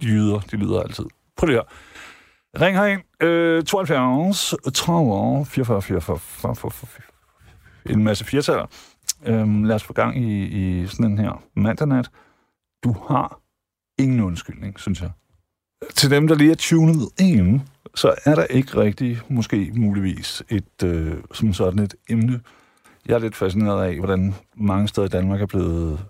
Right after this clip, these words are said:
oversvømmet. Øhm, og jeg er også selv ligesom, øh, floatet herind,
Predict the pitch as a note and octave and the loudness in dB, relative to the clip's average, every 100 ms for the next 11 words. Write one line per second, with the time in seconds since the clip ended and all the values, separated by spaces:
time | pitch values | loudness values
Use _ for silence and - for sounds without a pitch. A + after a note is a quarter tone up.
0 | _ _ _ _ _ _ _ F2+ A2 - | _ _ _ _ _ _ _ -2 0 -2
1 | - D#2+ F#2+ G#2+ - _ - _ _ A2 | -2 -2 -6 -10 -16 _ -20 _ _ -2
2 | G2+ F#2+ F#2 F2+ F2 - - - - - | 0 2 2 2 0 -4 -12 -14 -16 -18
3 | - _ - G#2+ G2+ A#2+ - - - D#3 | -20 _ 0 0 0 -2 -4 -6 -4 -4
4 | C3 - - B2+ G#2+ B2+ G#2+ - - - | -4 -10 -10 -4 0 0 0 -6 -20 -20
5 | - - - - - - _ _ _ _ | -20 -16 -16 -16 -20 -20 _ _ _ _
6 | - - - - B2 G#2 A2 A#2+ C#3 A#2 | -14 -10 -8 -2 0 2 0 -2 -2 -2
7 | G#2+ - - G#2+ F#2+ G2 | -8 -14 -6 -4 -4 -8